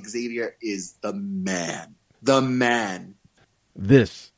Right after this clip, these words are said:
Speaker 2: Gift of the Gods championship match was his coming out to me. He kinda
Speaker 1: Yeah.
Speaker 2: stole the show.
Speaker 1: Dude did the same thing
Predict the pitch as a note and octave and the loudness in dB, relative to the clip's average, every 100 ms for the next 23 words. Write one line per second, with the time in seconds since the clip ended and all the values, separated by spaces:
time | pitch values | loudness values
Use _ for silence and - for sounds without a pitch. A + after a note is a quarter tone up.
0 | D#2+ G2 B2 A#2+ G2 B2+ A2+ G#2 F#2 - | -4 0 2 2 4 4 6 4 2 -6
1 | - - B2 A#2 G#2 - A2 A2 G#2 F#2 | 0 8 10 10 6 6 4 4 4 2
2 | F2 - - _ _ G2 A#2 A#2+ A#2+ - | -2 -10 -14 _ _ 6 6 6 4 6
3 | B2 G#2+ G2+ E2+ - - A2 A2 F2+ - | 6 6 2 -2 -4 4 4 4 0 -8
4 | - - A#2+ A2 A#2+ B2+ B2+ - B2+ C3 | -20 0 2 6 6 6 2 8 10 10
5 | - G#2 F2+ G#2+ _ - D#3+ D3+ F3 D#3 | 8 6 6 2 _ 0 2 4 4 2
6 | - D#3+ D#3+ E3 D#3+ A#2 G2 | 2 2 0 0 0 -2 -8